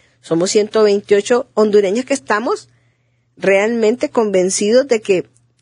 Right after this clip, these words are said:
debemos ser un cambio. Y, y yo no creo que, que alguien, así como está la sociedad de t-,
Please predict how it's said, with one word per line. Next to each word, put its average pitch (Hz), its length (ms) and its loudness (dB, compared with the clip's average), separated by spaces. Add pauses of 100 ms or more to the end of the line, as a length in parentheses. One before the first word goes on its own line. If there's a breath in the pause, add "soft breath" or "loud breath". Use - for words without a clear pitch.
(280)
debemos 190 960 -2
ser 214 320 -2
un 269 160 -4
cambio. 339 560 -4 (1600)
Y, 220 640 2
y 208 180 0
yo 196 140 2
no 240 140 0
creo 247 340 2
que, 175 600 -2
que 170 400 -2 (120)
alguien, 208 580 0
así 170 180 -12
como 220 240 -2
está 202 200 -2
la 208 120 0
sociedad 208 500 0 (280)
de 175 140 -2
t-, - 160 -12